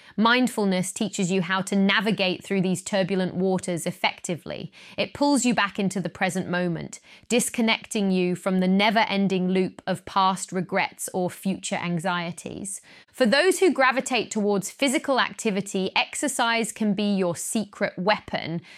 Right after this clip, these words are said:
Think of exercise as your emotional turbocharger.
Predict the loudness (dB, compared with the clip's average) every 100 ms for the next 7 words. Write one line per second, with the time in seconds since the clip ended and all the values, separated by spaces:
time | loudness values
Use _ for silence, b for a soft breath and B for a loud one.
0 | B 0 2 2 2 0 -2 -2 0 0
1 | 0 -2 -2 0 2 2 4 2 0 -2
2 | -2 -2 2 2 4 0 0 0 0 -2
3 | -4